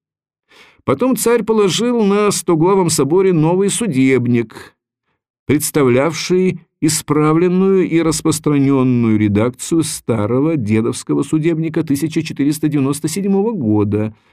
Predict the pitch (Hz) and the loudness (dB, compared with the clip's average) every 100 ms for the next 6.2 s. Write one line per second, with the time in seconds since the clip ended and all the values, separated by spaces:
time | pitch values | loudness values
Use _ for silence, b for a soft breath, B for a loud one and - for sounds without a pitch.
0 | b 113 135 139 139 151 147 135 123 107 | b -2 0 2 0 0 0 -2 -2 -4
1 | - 190 208 139 120 120 113 110 143 143 | -2 0 2 2 0 0 -2 0 0 0
2 | 123 107 113 110 143 156 185 185 123 143 | 0 -4 -2 -2 -2 -4 -2 0 0 0
3 | 185 202 165 110 101 98 95 95 92 - | 0 0 2 2 2 2 0 -2 -4 -2
4 | 131 135 - 120 143 151 170 214 226 _ | -2 0 0 0 0 0 -2 -2 -4 _
5 | _ - 95 - 92 95 147 190 - 87 | _ -8 -8 -4 -4 0 0 -2 -6 -6
6 | 95 104 | -6 -6